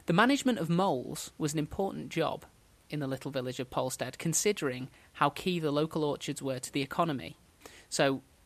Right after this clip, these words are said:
mole catcher, there was, it, it was one of the few places in the country where mole catcher was probably quite a prestige position.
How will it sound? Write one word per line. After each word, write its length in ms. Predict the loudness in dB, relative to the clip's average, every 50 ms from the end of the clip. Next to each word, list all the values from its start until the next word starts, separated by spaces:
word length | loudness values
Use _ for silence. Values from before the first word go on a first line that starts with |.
| _ _ _ -4
mole 280 | 2 4 6 6 6 4
catcher, 460 | 4 2 2 2 2 2 0 0 0 -2 -2 -2
there 120 | 0 0
was, 240 | 2 0 -2 -2 -4 -6
it, 180 | -8 -10 -10 -10 -12
it 100 | -10 -6 -6
was 140 | -4 0
one 140 | 2 4 4 4
of 60 | 2
the 60 | 0
few 180 | -2 -4 -4 -2
places 420 | 2 2 2 2 2 -2 -4 -6 -6 -8 -6
in 100 | -4 -4
the 60 | -4
country 340 | -2 -2 -2 -2 -2 -2 -2
where 160 | 0 0 0
mole 240 | 2 2 2 0 0 0
catcher 300 | 0 -2 -2 -2 -6 -8
was 100 | -8 -8
probably 300 | -6 -4 -2 0 0 0 0
quite 220 | 2 2 2 2
a 40 | 0
prestige 600 | -4 -4 -2 -2 -2 -2 -2 0 0 0 -2 -6 -8
position. 460 | -6 -2 -2 -2 -2 -2 -4 -8 -10